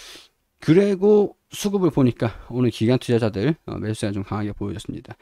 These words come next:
좀 약간 차익 실현 흐름들도 나와주는 것들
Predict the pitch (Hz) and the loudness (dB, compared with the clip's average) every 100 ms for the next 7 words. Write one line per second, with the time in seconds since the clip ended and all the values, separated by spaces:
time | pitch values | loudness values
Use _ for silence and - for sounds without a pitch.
0 | - - - 180 165 180 196 185 170 - | -20 -20 -6 4 4 6 6 6 6 4
1 | 247 233 233 208 202 196 180 180 170 185 | -2 -2 0 2 4 2 2 2 2 2
2 | 185 139 135 151 165 170 147 - 113 107 | 2 2 2 4 6 6 4 0 -2 0
3 | 120 98 | 0 -2